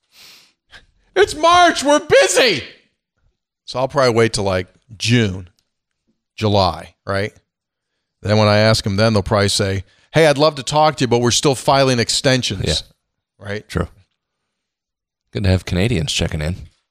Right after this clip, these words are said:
Speaker 1: Yeah. I mean, I think
Speaker 2: Worldwide.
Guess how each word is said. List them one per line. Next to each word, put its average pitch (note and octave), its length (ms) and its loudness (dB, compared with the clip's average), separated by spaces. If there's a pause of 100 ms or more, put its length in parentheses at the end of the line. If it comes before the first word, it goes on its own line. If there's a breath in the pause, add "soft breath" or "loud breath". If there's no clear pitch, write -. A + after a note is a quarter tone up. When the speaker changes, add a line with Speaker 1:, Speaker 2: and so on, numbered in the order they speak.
(1500 loud breath)
Speaker 1:
Yeah. A#2+ 280 0 (320)
I A#2 80 -4
mean, A2 140 0
I G#2 140 -2
think A2+ 160 -2
Speaker 2:
Worldwide. D2+ 380 0